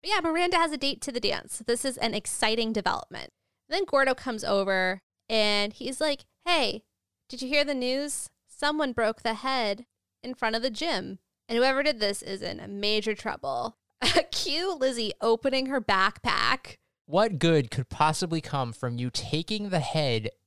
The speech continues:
Speaker 2: and just carrying it around with you?
Speaker 1: Nothing.
Speaker 2: No, no, no good outcome can come from that. That was a poor decision,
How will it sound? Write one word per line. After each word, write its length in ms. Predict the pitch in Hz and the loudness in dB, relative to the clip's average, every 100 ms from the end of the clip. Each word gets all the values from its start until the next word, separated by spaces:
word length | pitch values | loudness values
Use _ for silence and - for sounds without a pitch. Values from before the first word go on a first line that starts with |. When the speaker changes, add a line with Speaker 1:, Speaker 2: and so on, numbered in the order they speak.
| _ _ | _ _
Speaker 2:
and 100 | 135 | -4
just 160 | 139 139 | -2 -2
carrying 380 | - 170 180 180 | -2 -2 -2 -2
it 80 | 151 | 0
around 340 | 131 127 151 | 2 2 2
with 180 | 107 - | -2 -2
you? 260 | 98 92 98 - | -4 -6 -10 -16
Speaker 1:
Nothing. 640 | 233 254 330 359 247 165 196 _ _ | -6 -2 0 2 2 0 -8 _ _
Speaker 2:
No, 260 | 143 170 160 | 0 0 2
no, 220 | 151 139 | 0 0
no 420 | 127 135 156 180 196 | 0 0 4 4 4
good 160 | 185 | 2
outcome 520 | 151 139 - 127 110 | 2 2 2 0 0
can 180 | 107 113 | -2 -4
come 240 | 110 113 104 | -2 -2 -2
from 220 | 107 101 | -4 -4
that. 300 | 101 101 - | -4 -4 -2
That 140 | 123 107 | 0 2
was 300 | 123 107 - | 2 0 -4
a 120 | - | -6
poor 360 | 113 - 156 165 | -8 -4 0 2
decision, 720 | 147 - 107 95 101 98 95 | 0 0 -2 -2 -4 -4 -10